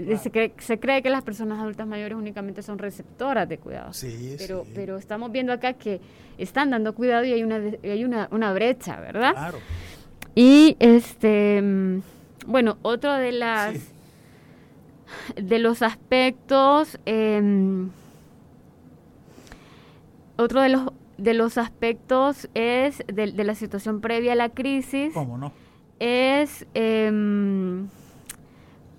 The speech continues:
Speaker 2: bueno, la, las particularidades, quiero mencionar antes las particularidades que ha tenido, que está teniendo todavía, porque a veces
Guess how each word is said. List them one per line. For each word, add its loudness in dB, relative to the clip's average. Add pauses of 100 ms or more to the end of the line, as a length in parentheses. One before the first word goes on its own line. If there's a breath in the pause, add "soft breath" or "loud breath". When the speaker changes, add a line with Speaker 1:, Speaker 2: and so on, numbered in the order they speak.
(380)
Speaker 2:
bueno, 2
la, 0 (200)
las -2
particularidades, -2
quiero -2
mencionar 0
antes 2
las -2
particularidades 0
que 0
ha 2
tenido, 0
que -10
está -4
teniendo -2
todavía, -2
porque -8 (160)
a 2
veces 0